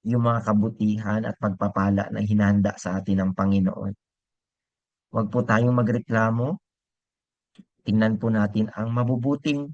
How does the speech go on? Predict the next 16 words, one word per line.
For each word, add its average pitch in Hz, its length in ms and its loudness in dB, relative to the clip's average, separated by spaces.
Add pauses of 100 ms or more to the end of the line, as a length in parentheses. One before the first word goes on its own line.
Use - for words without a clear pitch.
(520)
pagpapala 147 720 2
at 101 80 -8
gawa 117 320 4
ng 110 240 0
Diyos 113 400 -4 (320)
sa - 320 -4
ating 98 320 0
buhay. 95 320 -2
Sabi 113 320 2
ng 120 160 0
First 156 480 2
Peter 160 480 0
chapter 123 400 -2
five 131 320 2
verse 120 320 -2
seven, 117 640 0